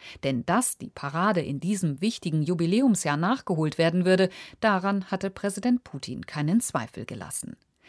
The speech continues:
Historiker, Parlamentarier und Kreml-Strategen zerbrachen sich also den Kopf über ein passendes Datum mit Geschichtsbezug und mit erinnerungspolitischer Signalwirkung.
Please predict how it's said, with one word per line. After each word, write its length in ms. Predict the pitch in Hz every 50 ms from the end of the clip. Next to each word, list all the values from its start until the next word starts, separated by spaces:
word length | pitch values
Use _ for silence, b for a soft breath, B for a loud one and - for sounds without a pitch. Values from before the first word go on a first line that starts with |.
| B B B B
Historiker, 640 | B 208 196 - 269 302 302 254 208 - - - -
Parlamentarier 1000 | - - 139 139 143 151 147 151 - - 185 214 220 196 185 180 165 151 147 -
und 300 | - 139 107 - - -
Kreml-Strategen 1040 | - - 160 175 175 156 147 143 - - - 151 151 - - 170 165 151 165 165 156
zerbrachen 640 | - - 196 196 180 165 156 156 147 - 175 170 156
sich 260 | 175 170 - - -
also 240 | 160 156 - 175 170
den 220 | 185 214 214 214
Kopf 420 | - - 160 139 - - - -
über 180 | - 151 151 147
ein 200 | - 151 170 180
passendes 560 | - - 180 165 - - 170 165 170 170 -
Datum 420 | - 190 196 208 - 208 196 185 165 B B B B B B
mit 320 | 165 143 - - - -
Geschichtsbezug 960 | - - - - - 151 147 - - - - 185 185 - - 214 220 - - -
und 360 | - 247 233 254 - - - -
mit 260 | 240 233 - - -
erinnerungspolitischer 1300 | 240 240 - - 226 196 175 151 147 147 151 143 - - - - 208 180 156 127 - 139 - - 160 151
Signalwirkung. 840 | - 196 202 240 220 175 143 131 123 - 110 - - - - 78 -